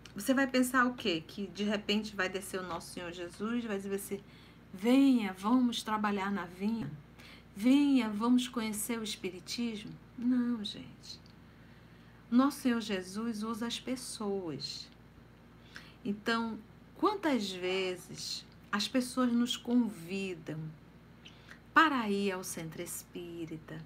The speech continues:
nos convidam para uma atividade espírita, nos convidam para um estudo espírita. E a gente, por acomodação, por preguiça, por falta de boa vontade,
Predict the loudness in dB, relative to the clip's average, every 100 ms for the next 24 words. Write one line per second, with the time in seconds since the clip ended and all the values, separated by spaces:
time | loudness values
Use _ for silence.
0 | -16 -20 2 6 6 4 6 6 6 2
1 | -2 -2 -4 -6 0 4 6 6 4 4
2 | 6 4 0 -6 -6 -2 -2 0 -2 -2
3 | -4 -6 -8 -12 -12 -10 -10 -10 -10 -12
4 | -14 -18 2 6 6 4 4 4 6 4
5 | 4 2 -2 -6 4 10 10 10 8 6
6 | 4 4 6 4 4 -2 -2 0 0 2
7 | 2 0 -4 -2 0 0 -2 -4 -4 -10
8 | -12 -18 -18 -16 -16 -20 -20 -20 -20 -20
9 | -20 -20 -20 -20 -20 -20 -20 -20 -8 4
10 | 6 6 6 4 4 0 2 0 0 2
11 | 2 2 -2 -2 -6 -6 -6 -8 -10 -4
12 | -4 -2 -4 -4 -4 -8 -10 -10 -12 -8
13 | 4 6 8 4 -2 -6 -6 -10 0 2
14 | 4 4 2 -2 -8 -10 -8 -2 -2 -2
15 | -6 -12